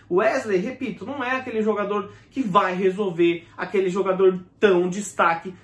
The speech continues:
mas ele tem jogado desde o início do ano muito melhor do que o Rony. Então por que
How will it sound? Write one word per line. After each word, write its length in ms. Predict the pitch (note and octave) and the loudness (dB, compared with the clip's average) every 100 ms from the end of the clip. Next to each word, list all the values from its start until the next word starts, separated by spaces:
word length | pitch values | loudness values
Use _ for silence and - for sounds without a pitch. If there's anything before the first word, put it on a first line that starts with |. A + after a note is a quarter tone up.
| - | -4
mas 240 | F#4 F#4 | 0 2
ele 220 | A#3 D4+ | 2 0
tem 240 | - C4 D4 | -2 -2 0
jogado 500 | F#4 F4 - A3 C#4 | 0 2 0 -2 2
desde 300 | G#3+ D4 E4+ | 2 2 -2
o 60 | E4 | -2
início 420 | A#3 B3+ B3 F#3+ | -2 -6 -6 -6
do 280 | - F#3+ A#3+ | -6 -4 -2
ano 260 | E3+ A3 A#3+ | 0 -2 -4
muito 520 | E3 F4+ B3 A#3+ D#4 | -4 0 0 -2 -4
melhor 340 | D4+ G3 F3+ | -2 0 0
do 100 | G#3+ | -2
que 80 | - | -2
o 80 | F4+ | -2
Rony. 440 | C#4 D#4+ - - - _ - | 0 0 0 -6 -18 _ -12
Então 200 | B3 C4+ | -6 -4
por 220 | E4 E4 | -2 -2
que 320 | - B3 B3+ | -4 -4 -4